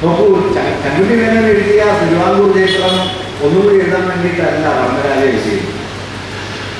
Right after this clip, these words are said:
അതല്ല. അല്ലെങ്കിൽ ഫ്രാൻസും റഷ്യയും തമ്മിലുള്ള യുദ്ധത്തിന്റെ ചരിത്രം ടെക്സ്റ്റ് ബുക്കിൽ ഉള്ളതിനേക്കാൾ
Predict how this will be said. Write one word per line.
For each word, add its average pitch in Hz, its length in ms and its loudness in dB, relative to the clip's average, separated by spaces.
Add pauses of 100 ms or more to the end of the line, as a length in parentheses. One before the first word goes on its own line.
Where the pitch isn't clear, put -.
(180)
അതല്ല. - 280 -4 (1400)
അല്ലെങ്കിൽ 165 340 2 (760)
ഫ്രാൻസും - 480 0 (400)
റഷ്യയും 190 420 2
തമ്മിലുള്ള 190 380 4 (100)
യുദ്ധത്തിന്റെ 175 560 2
ചരിത്രം 170 420 0
ടെക്സ്റ്റ് - 280 0
ബുക്കിൽ 175 300 -2
ഉള്ളതിനേക്കാൾ 165 520 0